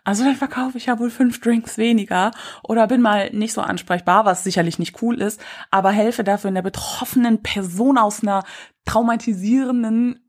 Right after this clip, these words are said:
Lage. Hallo, wie ist denn bitte da die Wertung? Das ist ja wohl total kapitalistisch zu sagen, ja, die Leute, die verkaufen doch da die Drinks, die können doch da nicht noch gucken. Also ich verst-, ich glaube,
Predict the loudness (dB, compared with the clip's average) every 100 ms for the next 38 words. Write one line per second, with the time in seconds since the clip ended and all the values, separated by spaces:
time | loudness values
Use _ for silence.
0 | _ -6 -2 2 4 4 0 -2 -4 -4
1 | _ -2 0 2 2 0 -8 -20 _ -4
2 | -2 -2 0 0 0 0 2 2 0 0
3 | 0 0 -4 -2 -4 -2 -4 -2 -2 -2
4 | 0 2 2 0 -6 -4 0 2 4 2
5 | 2 0 -2 -4 -6 0 0 0 -2 -2
6 | -4 -2 2 2 0 -8 -6 -4 -4 -4
7 | -6 -8 -6 -6 -6 -10 -16 -20 -20 -12
8 | -2 0 0 -2 -6 -6 -8 0 4 4
9 | 2